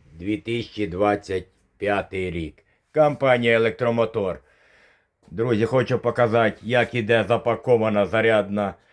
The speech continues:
станція Anker Solid F три вісімсот. Бачите, йде на поддоні, друзі, вона. Отак гарненько запакована.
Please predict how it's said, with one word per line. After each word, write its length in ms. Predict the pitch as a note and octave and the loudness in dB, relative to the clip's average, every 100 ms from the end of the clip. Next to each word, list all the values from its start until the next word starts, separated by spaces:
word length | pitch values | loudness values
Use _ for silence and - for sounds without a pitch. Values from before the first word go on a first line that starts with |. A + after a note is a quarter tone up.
| _ | _
станція 760 | _ - B2+ A#2+ - A#2 G#2+ - | _ -4 -2 -2 -2 0 0 0
Anker 520 | B2+ A2+ G#2 A2+ F#2+ - _ _ _ _ | -2 -2 -2 -2 -4 -8 _ _ _ _
Solid 500 | B2 A#2+ C#3 D3 - | 4 4 4 -2 -2
F 240 | G2+ A#2+ - _ | 0 0 -2 _
три 200 | A2 A#2 | -2 0
вісімсот. 800 | A2+ A#2 B2+ A2+ G2 C3+ G2 D2+ - _ _ _ _ _ _ _ _ _ _ _ _ _ _ _ - - _ _ _ _ _ _ _ _ _ _ | 2 0 0 -4 -4 -4 -4 -4 -12 _ _ _ _ _ _ _ _ _ _ _ _ _ _ _ -20 -20 _ _ _ _ _ _ _ _ _ _
Бачите, 460 | C3+ C#3 C#3+ - C#3 | -4 2 2 0 -4
йде 260 | B2+ D3+ C3+ | 0 2 2
на 120 | C3+ | 0
поддоні, 680 | - B2 A2 D#3 E3+ F3+ F3+ | -2 -6 0 2 2 0 0
друзі, 460 | F3+ F#3 D#3+ F#3 | 2 2 4 2
вона. 460 | F3+ F3+ F#3 F3 B2 - _ _ _ _ _ _ _ _ _ _ _ _ _ _ _ _ _ _ _ _ _ _ _ _ _ _ _ _ _ _ _ _ _ _ _ _ _ _ _ _ | 2 0 2 0 -2 -14 _ _ _ _ _ _ _ _ _ _ _ _ _ _ _ _ _ _ _ _ _ _ _ _ _ _ _ _ _ _ _ _ _ _ _ _ _ _ _ _
Отак 320 | - F#2+ B2 G#2 | -16 -2 0 2
гарненько 580 | A#2+ B2+ A#2+ A2+ A#2 | 2 2 -2 -4 -4
запакована. 1000 | G#2+ A2 A#2+ A#2 C#3 D3+ D#3+ D3+ C#3+ C3+ | 0 0 0 -2 2 2 4 2 2 -4